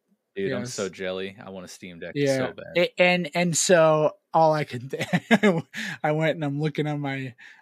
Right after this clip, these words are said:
Speaker 2: I'm like, "I want a nice game. I'm on break right now from classes." And, and so I'm still working a lot, but, like, I have some, a little more time, you know?
Speaker 1: Mm-hmm.
Speaker 2: And I'm looking and looking and no good games on, on, on Nintendo Switch to play or anything. And so all
Speaker 1: Do
Speaker 2: I
Speaker 1: you have
Speaker 2: can
Speaker 1: an
Speaker 2: think about is,
Speaker 1: Android
Speaker 2: like,
Speaker 1: or are you
Speaker 2: all the
Speaker 1: iPhone?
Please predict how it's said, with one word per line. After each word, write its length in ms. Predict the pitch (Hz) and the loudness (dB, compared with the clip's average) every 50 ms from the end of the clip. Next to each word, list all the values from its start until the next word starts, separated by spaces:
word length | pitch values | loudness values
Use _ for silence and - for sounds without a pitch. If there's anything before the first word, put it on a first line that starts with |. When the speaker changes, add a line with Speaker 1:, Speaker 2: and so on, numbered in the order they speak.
| _ | _
Speaker 2:
I'm 140 | - 147 147 | -6 -4 -2
like, 180 | 147 143 131 151 | -2 -2 0 0
"I 60 | 147 | -2
want 180 | 147 151 147 | -2 -2 -2
a 40 | 147 | -4
nice 280 | 143 143 131 117 - - | -4 -4 -6 -6 -8 -8
game. 320 | - - 135 131 131 131 | -4 -2 -2 0 0 -2
I'm 120 | 131 127 127 | -4 -6 -8
on 160 | 123 120 120 | -8 -10 -8
break 360 | 117 127 123 123 131 - - | -6 -4 -4 -4 -4 -6 -6
right 160 | 131 127 127 | -8 -6 -6
now 160 | 127 127 123 123 | -6 -8 -10 -10
from 200 | - - 135 120 | -12 -14 -16 -12
classes." 720 | - 135 135 120 123 123 123 - - 127 123 123 - - | -8 -8 -6 -6 -6 -8 -8 -10 -12 -12 -10 -10 -10 -10
And, 180 | 113 113 110 104 _ _ - | -10 -14 -18 -18 _ _ -18
and 100 | 123 117 | -12 -10
so 140 | - - 156 | -8 -6 -6
I'm 80 | 147 | -4
still 200 | 139 - - 127 | -6 -6 -6 -6
working 340 | 117 120 120 113 - - 127 | -8 -8 -10 -10 -10 -12 -12
a 60 | 117 | -12
lot, 220 | 117 117 110 123 - | -10 -10 -12 -10 -8
but, 180 | - 123 107 - | -8 -8 -8 -6
like, 240 | 131 127 123 - - _ _ _ _ _ _ _ _ _ _ _ - | -10 -10 -10 -12 -16 _ _ _ _ _ _ _ _ _ _ _ -2
I 80 | 160 156 | 0 2
have 160 | 135 147 147 | 4 2 2
some, 140 | - 226 226 | 0 -2 -2
a 40 | 254 | 0
little 160 | 254 233 220 | 0 2 2
more 140 | 220 220 208 | 4 2 2
time, 400 | - - 247 180 139 120 120 131 | 4 2 2 2 2 -2 -2 -2
you 100 | 143 143 | -2 -2
know? 200 | 147 151 156 - _ - - - 113 | -2 -2 -4 -6 _ -18 -20 -12 -4
Speaker 1:
Mm-hmm. 40 | 110 | 0
Speaker 2:
And 160 | 165 175 175 | 2 4 4
I'm 220 | 175 175 180 170 160 | 4 2 2 0 0
looking 560 | 156 160 170 160 - 170 160 160 156 156 156 | 2 2 0 0 0 0 2 2 2 0 -2
and 120 | 151 147 | -2 -2
looking 300 | 143 143 143 139 - 143 139 | -2 -2 -2 -2 -4 -6 -4
and 80 | 135 | -4
no 160 | 131 127 127 123 | -4 -4 -4 -6
good 200 | 127 127 127 123 | -6 -8 -10 -8
games 380 | - 120 117 117 117 120 117 120 | -8 -8 -8 -8 -10 -12 -10 -10
on, 260 | 117 113 113 117 113 _ _ _ - | -10 -10 -10 -14 -16 _ _ _ -14
on, 400 | 139 123 120 117 117 117 113 113 _ _ _ _ _ _ | -12 -10 -10 -10 -10 -12 -14 -18 _ _ _ _ _ _
on 120 | 143 131 127 135 | -20 -18 -12 -10
Nintendo 400 | 135 131 - 143 131 123 123 117 | -10 -8 -6 -6 -6 -6 -6 -6
Switch 340 | - - 135 117 113 - - | -6 -4 -6 -6 -8 -8 -8
to 80 | - 131 | -10 -12
play 260 | 131 - 143 127 135 139 | -12 -12 -12 -12 -10 -10
or 80 | 139 143 | -10 -10
anything. 400 | 139 147 151 151 151 151 147 147 | -12 -12 -14 -14 -14 -14 -14 -14
And 140 | 147 147 135 | -12 -8 -6
so 300 | - - 147 139 139 135 _ - | -2 0 2 2 0 0 _ 0
all 160 | - 143 139 | 2 2 4
Speaker 1:
Do 40 | 135 | 4
Speaker 2:
I 20 | 135 | 2
Speaker 1:
you 40 | 151 | 2
have 60 | 220 | 0
Speaker 2:
can 80 | - 240 | -2 -2
Speaker 1:
an 60 | 180 | -2
Speaker 2:
think 140 | 131 - 131 | -2 -2 0
about 180 | 127 127 127 | -2 -2 -2
is, 100 | 123 120 | -2 -2
Speaker 1:
Android 100 | 135 127 | -2 -4
Speaker 2:
like, 40 | 127 | -4
Speaker 1:
or 20 | 107 | -2
are 20 | |
you 60 | 98 | 0
Speaker 2:
all 220 | 147 139 135 135 131 | 2 2 2 2 -2
the 120 | 135 127 | -4 -6
Speaker 1:
iPhone? 60 | 123 | -10